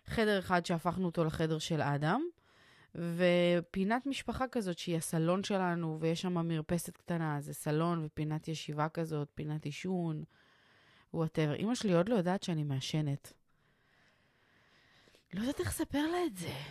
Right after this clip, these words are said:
לא יודעת איך כאילו למצוא את הרגע הנכון. חשבתי כבר מלא פעמים כאילו להגיד לה, כן, כזה בקטנה, "אמא." אבל אתמול הייתה אצלי חברה, ליטל הייתה פה, והיא אומרת לי, "נועה, מי שמאזין לפודקאסט שלך, זה נשמע כאילו את מעשנת כבדה."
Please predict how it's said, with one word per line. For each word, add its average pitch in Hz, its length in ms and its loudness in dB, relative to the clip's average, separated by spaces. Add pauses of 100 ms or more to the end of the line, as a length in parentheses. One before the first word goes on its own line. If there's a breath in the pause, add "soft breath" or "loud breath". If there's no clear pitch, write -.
(260 loud breath)
לא 202 100 -6
יודעת 311 260 -6
איך - 320 -4
כאילו 294 280 -4
למצוא 233 520 0
את - 120 -2
הרגע 196 300 2
הנכון. 190 680 -2
חשבתי 208 380 -10
כבר 190 140 -10
מלא 156 300 -6
פעמים 190 340 -6
כאילו - 260 -8
להגיד 165 280 -6
לה, 208 60 -4 (200)
כן, 233 240 -6
כזה 208 180 -12
בקטנה, - 420 -14 (100)
"אמא." 233 220 -8 (640 loud breath)
אבל 190 120 0
אתמול 233 200 0
הייתה 254 200 4
אצלי 226 200 -4
חברה, 175 340 2
ליטל 180 300 2
הייתה 170 260 -2
פה, 196 240 -8
והיא 165 120 -2
אומרת 196 240 -4
לי, 202 60 -4
"נועה, 220 240 0 (320)
מי 214 120 -2
שמאזין 226 420 0
לפודקאסט 208 440 0
שלך, 220 180 2
זה 190 80 -2
נשמע 180 260 -2
כאילו 214 200 2
את 220 60 0
מעשנת 190 500 -2
כבדה." 170 360 4